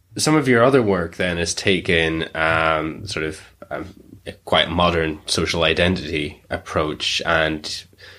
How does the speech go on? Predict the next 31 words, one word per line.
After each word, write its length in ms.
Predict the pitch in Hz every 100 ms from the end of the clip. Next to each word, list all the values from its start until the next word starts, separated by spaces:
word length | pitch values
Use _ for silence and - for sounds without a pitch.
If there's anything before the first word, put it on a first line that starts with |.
| _
specifically 600 | - - 92 98 92 82
what 180 | 78 80
I've 260 | 82 85 85
read 200 | 78 80
anyway 360 | 78 76 80
was 200 | 78 82
looking 300 | 82 78 78
at 420 | 78 76 - - - -
in 160 | 82
the 60 | 76
Quran, 580 | - 82 90 87 78 76
looking 320 | 76 76 76
at 260 | 78 76 -
the, 200 | 78 71
the 160 | 78
sort 160 | - -
of 120 | -
different, 640 | - - 78 76 - - -
um, 240 | 80 80 78
group 300 | - 92 90
dynamics 720 | 78 76 78 80 67 - - - - - -
in 240 | 87 85
there. 440 | 80 76 67 80 - - - - -
Um, 460 | 87 82 85 87 -
perhaps 440 | 95 92 - -
you 80 | 92
could 120 | 87 82
just 380 | 90 - - - -
quickly 360 | 98 92 98
introduce 500 | 90 - - 90 -
what 300 | 87 87 80